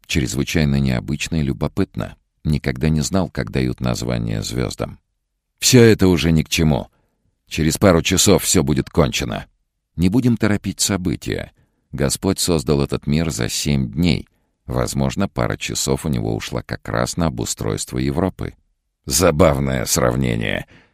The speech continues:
невольно улыбнулся капитан. «Хорошо, что не грозите мне божьими карами.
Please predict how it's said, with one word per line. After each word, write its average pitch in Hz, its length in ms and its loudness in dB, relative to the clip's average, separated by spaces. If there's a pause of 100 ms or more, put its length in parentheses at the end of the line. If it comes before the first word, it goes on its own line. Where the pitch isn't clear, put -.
(160)
невольно 60 520 -2
улыбнулся 57 540 -6
капитан. - 640 -8 (260)
«Хорошо, 98 440 6
что 113 160 6
не 101 100 8
грозите 90 500 4
мне 85 200 4
божьими 76 520 2
карами. 53 600 0